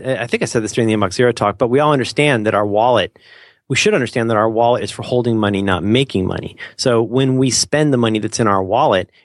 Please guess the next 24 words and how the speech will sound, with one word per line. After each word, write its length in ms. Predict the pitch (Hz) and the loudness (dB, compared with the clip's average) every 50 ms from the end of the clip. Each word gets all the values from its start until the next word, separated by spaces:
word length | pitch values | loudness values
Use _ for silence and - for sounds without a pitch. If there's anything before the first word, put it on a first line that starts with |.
| _ | _
it 100 | - 120 | -8 -4
doesn't 260 | - 139 120 120 120 - | -2 0 0 0 0 -2
replenish 480 | 107 98 - - 165 165 127 101 - | -2 -4 -2 0 0 0 0 0 -2
itself. 460 | 92 87 - - - - - - - - 127 | -4 -6 -6 -4 -4 -4 -6 -8 -8 -4 -2
And 160 | 123 123 120 | 0 0 0
yet, 340 | 127 156 165 139 107 87 - _ _ _ _ _ _ _ _ _ - | 0 0 0 0 0 -2 -6 _ _ _ _ _ _ _ _ _ -6
it 120 | 127 117 | -4 -4
seems 380 | - - - 175 185 180 143 - | -2 -2 -2 0 0 0 0 0
like 160 | 120 101 - | -2 -2 0
a 40 | 107 | 0
lot 260 | 113 120 135 165 147 | 0 2 2 2 2
of 100 | 117 101 | 0 0
us, 200 | 104 95 - - | -2 -4 -4 -6
when 160 | 131 123 113 | -6 -6 -4
we 100 | 110 104 | -4 -6
become 280 | 101 110 110 - 185 202 | -6 -4 -2 0 0 0
frustrated, 500 | - - 107 92 - - 120 107 107 107 | 2 0 0 0 0 0 2 2 4 2
it's 120 | 104 - - | 0 0 -2
'cause 160 | - 113 107 | -4 -2 0
we 80 | 123 104 | 0 2
haven't 280 | 113 120 113 110 110 | 2 2 2 0 -2
accepted 440 | 95 - - 143 139 - - 101 - | -2 -2 0 -2 0 0 -2 -2 0
that 140 | 110 104 95 | -2 -2 0
we've, 180 | 107 107 104 | 0 -2 -2